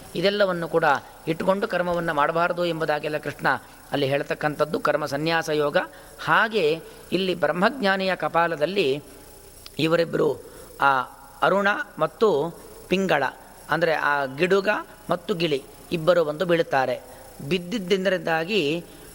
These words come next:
ಆ ವ್ಯಕ್ತಿ, ಆ ಬ್ರಹ್ಮಜ್ಞಾನಿ, ಭಟು ಎಂಬತಕ್ಕಂಥ ಬ್ರಹ್ಮಜ್ಞಾನಿ ಏನಿದ್ದಾನೆ, ಅವನು ಆ ಭಗವದ್ಗೀತೆಯ ಐದನೇ ಅಧ್ಯಾಯವನ್ನು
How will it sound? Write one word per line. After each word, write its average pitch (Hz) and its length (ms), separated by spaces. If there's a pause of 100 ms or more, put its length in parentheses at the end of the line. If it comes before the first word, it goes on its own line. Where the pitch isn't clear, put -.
ಆ 156 240
ವ್ಯಕ್ತಿ, 175 480 (280)
ಆ 147 80
ಬ್ರಹ್ಮಜ್ಞಾನಿ, 190 720
ಭಟು 156 260
ಎಂಬತಕ್ಕಂಥ 196 560
ಬ್ರಹ್ಮಜ್ಞಾನಿ 185 640
ಏನಿದ್ದಾನೆ, 160 840 (400)
ಅವನು 175 580 (380)
ಆ 139 380 (560)
ಭಗವದ್ಗೀತೆಯ 175 840 (480)
ಐದನೇ 202 400
ಅಧ್ಯಾಯವನ್ನು 170 920